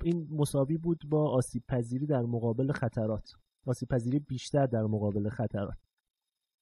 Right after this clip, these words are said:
و خب انسان باز مجبور شد که اینجا به زندگی اجتماعی روی بیاره. م-، اینا رو می‌گم، اینا رو برای چی دارم می‌گم؟ برای این می‌گم که با صرف نظر از مختصات زندگی امروز و نیاز فطریمون به تعامل اجتماعی،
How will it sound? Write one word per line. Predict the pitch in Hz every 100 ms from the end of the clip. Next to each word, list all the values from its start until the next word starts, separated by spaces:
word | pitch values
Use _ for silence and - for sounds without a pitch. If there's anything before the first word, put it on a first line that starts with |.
| _ _ _ _ _ _ _ 120
و | 135 131
خب | 127 - 135 -
انسان | 135 127 151
باز | 156 156 143
مجبور | 131 120 147
شد | - 156
که | 156
اینجا | 127 120 135
به | 135
زندگی | 123 120 117 135
اجتماعی | 131 - 127 117 123 131
روی | 120 107
بیاره. | 107 98 - - _ _ - _ _ _ _ _ _ _ -
م-، | 156 160 180
اینا | 190 190
رو | 233
می‌گم، | 233 226 160 147
اینا | 160 180
رو |
برای | 180 165
چی | 170 -
دارم | 156 131 117
می‌گم؟ | 110 101 90
برای | 113 135 165
این | 170
می‌گم | 151 160 165
که | 170 156 151
با | 160
صرف | 160 165 156 165
نظر | 143 120 135 147
از | 143 131
مختصات | 120 - 113 139 147
زندگی | 135 123 113 113 135
امروز | 117 110 131 117 110
و |
نیاز | 120 127 135 151
فطریمون | 165 - 127 - 147 156 131
به | 117
تعامل | 123 113 117 110
اجتماعی، | 113 - 120 117 131 123